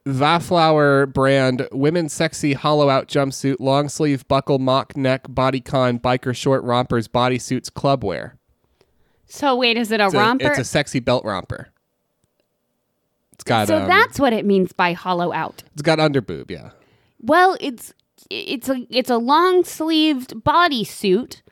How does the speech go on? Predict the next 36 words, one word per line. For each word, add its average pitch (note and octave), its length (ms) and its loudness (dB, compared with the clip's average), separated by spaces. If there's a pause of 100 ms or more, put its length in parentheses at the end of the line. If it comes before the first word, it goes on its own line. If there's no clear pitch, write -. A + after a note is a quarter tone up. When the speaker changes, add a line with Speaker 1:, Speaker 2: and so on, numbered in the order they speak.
(180)
Speaker 1:
Mm-hmm. F#2 440 -14
Speaker 2:
that C4+ 220 2
has G#3 440 0
a F#3+ 160 0
number E4+ 500 4
of E4 140 2
cutouts. - 720 -8 (320)
Speaker 1:
Got A3+ 160 2
a C#3 40 0
five-star D#3+ 500 2
review C#3 240 0
here D#3 240 2
from A2 420 -2
Anonymous. C3 720 -4 (1040)
"I'm G3 180 2
a F3 40 0
guy C#3+ 320 2
and G#2+ 120 0
wanted A2 200 0
to G#2 80 -6
try D3 280 0
it G#2+ 160 -2 (120)
and G2 160 -6
didn't D3 260 -2
know E3 440 2
hat - 260 -4
size F#3+ 460 0
to - 100 -10
get, E3+ 320 -4
so B2 160 0
I G#2+ 80 0
got C#3 280 -2
large. C3+ 680 0 (240)
Fits - 340 -4
as G3+ 140 -2
expected. G#2+ 640 -6